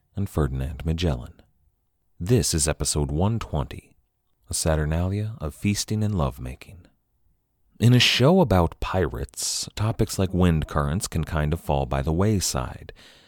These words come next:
They aren't exactly swashbuckling fare, but part of what I want to try to do is to put you in the shoes of the pirates. And it wasn't all rum and sword fights and freedom. I mean,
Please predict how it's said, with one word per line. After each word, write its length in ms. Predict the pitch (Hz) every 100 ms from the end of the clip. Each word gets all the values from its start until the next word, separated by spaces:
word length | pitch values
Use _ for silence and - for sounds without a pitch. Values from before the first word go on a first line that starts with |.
| _ -
They 100 | 82
aren't 220 | 82 76
exactly 560 | 76 78 76 - 76 69
swashbuckling 1040 | - - 80 76 - - 76 76 71 67
fare, 480 | - 107 85 64 - - - - _ -
but 280 | 101 104 -
part 260 | - 135
of 120 | 180 107
what 140 | 87
I 80 | 85
want 220 | 78 76
to 60 | 76
try 460 | - - 90 104
to 160 | 92 82
do 340 | 73 107 64
is 140 | 65 -
to 100 | -
put 240 | - -
you 300 | 76 85 95
in 80 | 85
the 80 | 76
shoes 640 | - - 139 92 71 90
of 100 | 78
the 80 | -
pirates. 800 | - 131 113 - - - - - - - _ _ -
And 100 | 82
it 60 |
wasn't 300 | 87 113 95
all 260 | 90 92 82
rum 420 | 73 73 80 95
and 220 | 95 65
sword 340 | - - 78 67
fights 360 | 67 69 -
and 120 | 65 -
freedom. 400 | 76 67 69 104
I 60 |
mean, 220 | 73 67